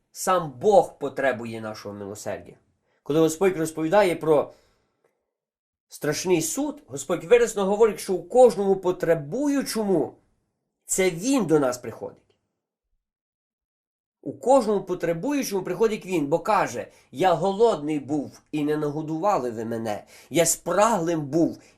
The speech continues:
і не напоїли ви мене. Я в в'язниці знаходився, і не прийшли ви до мене. Я хворим був, та не відвідали ви мене».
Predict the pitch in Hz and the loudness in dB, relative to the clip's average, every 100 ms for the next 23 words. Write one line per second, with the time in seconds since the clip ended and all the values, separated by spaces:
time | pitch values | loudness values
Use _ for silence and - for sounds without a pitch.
0 | _ 196 202 170 180 202 190 - 165 160 | _ -2 -2 -2 0 2 2 0 0 -2
1 | 240 170 143 139 123 107 - - - 123 | -2 -2 0 -2 -2 -6 -8 -20 -8 2
2 | 185 147 160 156 262 277 180 175 180 175 | 2 4 0 0 -4 -6 -6 -6 -4 -6
3 | 147 - - 190 196 - - - 165 160 | -4 -6 -6 -4 -2 -4 -6 -2 -2 0
4 | 151 - 175 240 240 185 190 180 156 123 | -2 -2 0 2 2 4 6 6 4 2
5 | - - 143 - 160 180 160 151 135 - | -4 -6 -6 -2 0 0 0 0 -4 -6
6 | _ - 139 135 127 123 117 110 147 135 | _ -4 -2 0 -2 -4 -10 -10 -8 0
7 | 127 131 120 123 120 120 104 | 0 0 -4 -6 -4 -6 -8